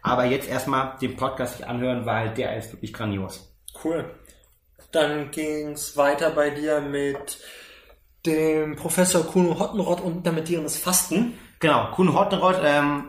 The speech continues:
Speaker 1: ja, ich glaub, einer der Ex-Sportwissenschaftler in Deutschland, ähm, mit Professor Frohböse wahrscheinlich, äh, die beiden bekanntesten.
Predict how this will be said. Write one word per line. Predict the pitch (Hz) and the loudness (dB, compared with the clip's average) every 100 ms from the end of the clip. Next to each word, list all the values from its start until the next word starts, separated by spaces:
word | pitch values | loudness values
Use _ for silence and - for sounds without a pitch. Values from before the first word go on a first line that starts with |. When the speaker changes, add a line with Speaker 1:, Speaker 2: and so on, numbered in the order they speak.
| - | -2
Speaker 1:
ja, | 117 101 - | -2 -2 -4
ich | |
glaub, | - 131 | -6 -4
einer | - 135 139 | 0 -2 -2
der | - 156 160 156 | 2 4 4 2
Ex-Sportwissenschaftler | 131 - - - 127 147 147 135 139 127 131 | -2 -8 -8 -4 0 0 -2 -4 -4 -2 -2
in | 107 | 0
Deutschland, | 123 - - 143 143 | 0 0 -2 -2 -2
ähm, | 127 123 120 120 117 | -4 -2 -2 -6 -8
mit | 120 - - | -10 -12 -10
Professor | 120 127 135 113 | -6 -4 -4 -6
Frohböse | - 127 127 123 | -4 -2 -2 -4
wahrscheinlich, | 117 120 120 120 | -4 -4 -4 -6
äh, | 117 | -8
die | 110 | -2
beiden | 110 117 117 | 0 0 -2
bekanntesten. | - 135 160 165 - 170 | -4 -4 -4 -8 -6 -6